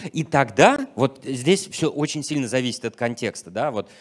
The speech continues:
э, вы задаёте вопрос, что является наблюдаемым результатом этого действия.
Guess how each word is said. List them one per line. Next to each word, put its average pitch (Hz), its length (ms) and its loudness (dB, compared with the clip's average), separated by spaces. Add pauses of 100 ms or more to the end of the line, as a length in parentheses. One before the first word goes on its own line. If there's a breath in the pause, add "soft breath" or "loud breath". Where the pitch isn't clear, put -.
(120 loud breath)
э, 156 60 -20
вы 110 320 -4
задаёте 117 460 -4
вопрос, 110 320 -4
что 151 380 -4
является 135 720 -4
наблюдаемым 127 1040 -2
результатом 113 800 -6
этого 104 360 -6
действия. 95 480 -8